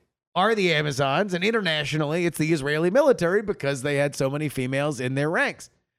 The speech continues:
Uh, then you realize at the very end, all right, here we go. This is perfect.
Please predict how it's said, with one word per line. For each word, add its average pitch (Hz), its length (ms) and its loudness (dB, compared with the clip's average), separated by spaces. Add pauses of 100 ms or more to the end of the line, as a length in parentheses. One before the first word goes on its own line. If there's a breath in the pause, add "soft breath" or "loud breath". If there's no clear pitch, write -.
(380)
Uh, 151 180 0 (2250)
then 240 220 4
you 302 80 6
realize 208 500 4
at 151 100 -2
the 120 80 0
very 156 440 2
end, 101 340 -2 (100)
all 202 100 4
right, 151 100 -4
here 214 160 2
we 226 80 2
go. 135 240 2 (100)
This 170 140 0
is 175 60 -8
perfect. 143 440 -2